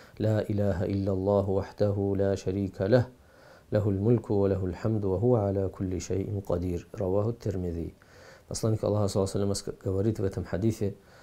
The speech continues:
«Лучшая мольба, мольба дня Арафа, и лучшее, что,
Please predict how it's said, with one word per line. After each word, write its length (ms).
«Лучшая 460
мольба, 640
мольба 420
дня 400
Арафа, 480
и 60
лучшее, 580
что, 680